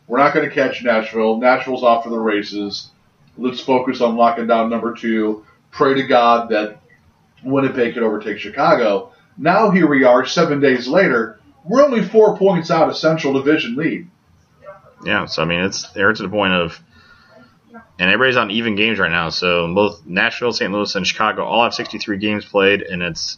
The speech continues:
Speaker 1: And
Speaker 2: eighty-nine
Speaker 1: after tonight, we'll have a game in hand on both.
Speaker 2: Yeah, eighty-nine, eighty-five, and seventy-nine.
Speaker 1: Yeah.
Speaker 2: So, I mean, Chicago is, we're up by six right now, so if they win tonight, they're by four.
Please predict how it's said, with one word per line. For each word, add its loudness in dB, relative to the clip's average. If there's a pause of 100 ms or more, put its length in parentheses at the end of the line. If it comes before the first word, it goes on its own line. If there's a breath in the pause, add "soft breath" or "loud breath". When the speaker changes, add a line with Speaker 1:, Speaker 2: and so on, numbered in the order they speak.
(100)
Speaker 1:
And 0
Speaker 2:
eighty-nine 6
Speaker 1:
after -2
tonight, 0
we'll 2
have 2
a -4
game -2
in -6
hand -4
on -2
both. 0 (180)
Speaker 2:
Yeah, 0 (360)
eighty-nine, 2
eighty-five, 0
and -8
seventy-nine. -4 (180)
Speaker 1:
Yeah. 2 (180)
Speaker 2:
So, -6
I 0
mean, -2
Chicago 0
is, -4
we're 0
up -2
by 2 (500 soft breath)
six 0
right 0
now, 0
so -6
if -6
they -2
win -2
tonight, -2
they're -6
by -2
four. 2